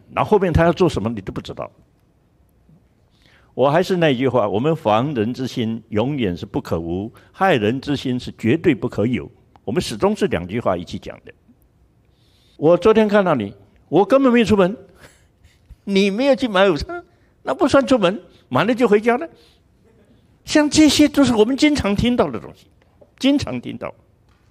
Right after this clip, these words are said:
你昨天三点钟你在做什么？请问你怎么回答才好？我是标准中国人，你可以问我，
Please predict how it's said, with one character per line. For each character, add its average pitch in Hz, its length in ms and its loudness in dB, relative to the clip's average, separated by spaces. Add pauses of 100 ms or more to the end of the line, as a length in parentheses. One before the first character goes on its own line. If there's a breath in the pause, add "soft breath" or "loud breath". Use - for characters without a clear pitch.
(640)
你 185 320 4
昨 202 180 2
天 196 160 4
三 185 180 2
点 160 160 0
钟 165 240 0
你 131 120 -2
在 156 100 2
做 143 140 0
什 120 100 -4
么？ 113 160 -8 (560)
请 151 180 0
问 170 120 2
你 - 20 0
怎 123 140 -4
么 135 80 0
回 127 120 0
答 117 120 -2
才 101 160 -4
好？ 87 120 -10 (1300)
我 139 160 4
是 175 120 0
标 160 220 2
准 131 160 -2
中 135 160 -4
国 104 100 -8
人， 80 160 -14 (1160)
你 123 140 0
可 170 100 0
以 156 40 2
问 156 180 2
我， 98 200 -4